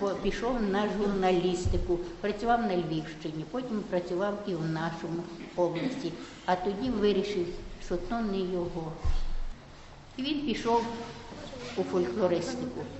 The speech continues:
Пішов, працював у музеї, працював у Центрі народної творчості і записував пісні. Вивчив все те, що напис-, записано із народної творчості Волині. І в тисяча дев'ятсот сімдесятому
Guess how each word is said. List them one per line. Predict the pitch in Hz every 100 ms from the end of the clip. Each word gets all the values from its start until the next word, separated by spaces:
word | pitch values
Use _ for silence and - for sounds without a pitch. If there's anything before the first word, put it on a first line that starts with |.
| - - -
Пішов, | 240 302
працював | 262 220 214 208 196 185 240
у |
музеї, | 233 196 160 170 151 151 151 - -
працював | 214 233 254 254 254 -
у | 226 247 240 - -
Центрі | 254 247 233 233
народної | 226 208 220 220 202
творчості | 190 190 185 185 185 185 - - 180 370 403 - 180
і | 208
записував | 208 175 233 254 220 208 190
пісні. | 233 - 494 - 160 - - - - - 180
Вивчив | 196 247 226 214
все | - 208
те, | 190 - 233 247 - -
що | 214
напис-, | 214 180 185 175 -
записано | 185 170 208 214 214 208 -
із | 190 -
народної | 180 175 208 196
творчості | 175 175 185 - 175 - 170 160
Волині. | 156 147 143 143 - - - - -
І | 202
в |
тисяча | 208 277 277 240 226
дев'ятсот | 202 196 202 - 233 -
сімдесятому | 202 185 180 208 208 175